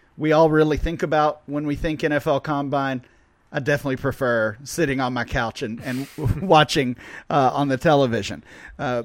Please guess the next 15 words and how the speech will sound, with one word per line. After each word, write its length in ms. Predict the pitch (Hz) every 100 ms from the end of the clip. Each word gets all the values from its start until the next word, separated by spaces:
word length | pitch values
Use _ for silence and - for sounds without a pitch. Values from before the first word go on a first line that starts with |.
| -
but 180 | 139
this 220 | - 254 190
year, 240 | 170 160
knowing, 500 | 180 208 202 165 139
knowing 300 | 214 269 196
all 140 | 156
that, 240 | 135 127 135
we 100 | 139
changed 440 | - 190 151 147
it 100 | 156
up. 180 | 139 135
We 80 | 143
got 280 | 170 175 175
there 180 | 156
early. 420 | 139 139 135 131